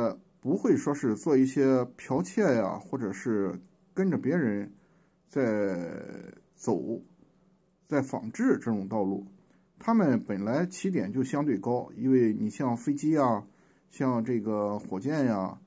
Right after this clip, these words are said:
嗯，电力啊，电-，各种电器啊，发明人本来就都是美国人，所以他们呢，自然这个起点还有民族的这种骄傲性，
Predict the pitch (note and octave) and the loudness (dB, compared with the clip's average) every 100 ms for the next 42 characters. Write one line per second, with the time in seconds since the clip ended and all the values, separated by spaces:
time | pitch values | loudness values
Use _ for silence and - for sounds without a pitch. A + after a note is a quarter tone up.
0 | _ _ _ _ - G#2+ G#2+ G#2+ G#2 F3 | _ _ _ _ -6 -2 -2 -2 0 0
1 | D3+ C3 F3 D#3 A2 G2+ F#2 - - - | 2 2 4 4 4 0 -6 -14 -20 -10
2 | E3 - E3 A3+ G#3+ E3 C3 - E3 G2 | -10 -2 0 2 2 2 0 2 2 2
3 | G2 C#3+ D3 C#3 A2 A#2 F#2+ G2+ B2+ D3 | -4 -2 0 0 0 -2 -4 -4 -4 -2
4 | C#3 A#2 G2+ F#2+ - _ C3 C3 B2+ G#2+ | 0 2 2 -2 -10 _ 0 0 0 -2
5 | F#2+ G2 G2 G2 A2+ A2 - - _ _ | 0 -2 -4 -4 -4 -4 -8 -16 _ _
6 | - F3 C3+ A2 E3 D3+ B2 G2+ F2+ F#2+ | -4 0 0 0 -2 0 0 -2 -4 -6
7 | - C3 A2+ C#3+ - _ _ _ _ _ | -4 -2 0 -2 -10 _ _ _ _ _
8 | A#2+ G2 F#2 F#2 - - D#3+ F2+ C#2 - | -6 -4 -4 -6 -6 -4 -2 -4 -8 -8
9 | B2+ B2+ A2 G2+ - - _ _ _ _ | 0 2 2 0 -4 -10 _ _ _ _
10 | _ A#2 B2 E3+ B2+ C3+ C3 C3+ G2+ F#2+ | _ -2 0 0 0 -2 0 -2 -2 0
11 | F3 G3 A2 - G2 | 0 2 0 -2 -10